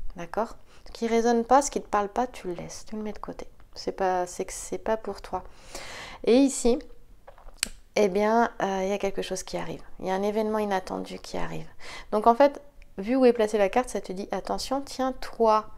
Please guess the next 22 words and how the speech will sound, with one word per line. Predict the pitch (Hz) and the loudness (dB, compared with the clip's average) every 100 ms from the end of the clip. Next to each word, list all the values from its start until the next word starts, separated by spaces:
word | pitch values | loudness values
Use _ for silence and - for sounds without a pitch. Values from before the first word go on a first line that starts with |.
| - - - - - | -14 -14 -18 -16 -12
prête, | - 170 190 254 - - - - - - - - - - - - - - 196 | -8 0 0 0 -2 -2 -2 -2 -4 -8 -14 -16 -16 -16 -16 -16 -16 -8 0
et, | 196 226 240 - - - - - | 4 4 2 -6 -20 -18 -14 -12
ou | |
prêt | 170 - 170 226 | -8 2 2 2
si | - 165 | -2 -6
t'es | 170 | -6
un | 160 165 | -2 0
homme, | 214 240 - - - - | -2 -2 -8 -14 -16 -6
et | - 190 | -2 0
n'oublie | 214 208 226 | 0 0 2
pas | 254 254 | 4 4
d'ouvrir | 220 202 214 208 | 2 -2 -4 -4
ton | - 208 | -6 -6
cœur. | - 170 156 - - - - - | -4 -4 -4 -6 -10 -14 -14 -8
<laughs> | 214 208 190 - - - - | -2 0 2 0 -4 -14 -12
Tu | - 196 | -6 -4
te | |
souviens ? | - 202 190 262 311 - - - - - - | -2 -2 0 -2 -4 -12 -16 -12 -12 -10 -4
Et | |
on | 202 | -2
te | 202 208 | -2 -4
dit, | 185 220 277 | -2 2 2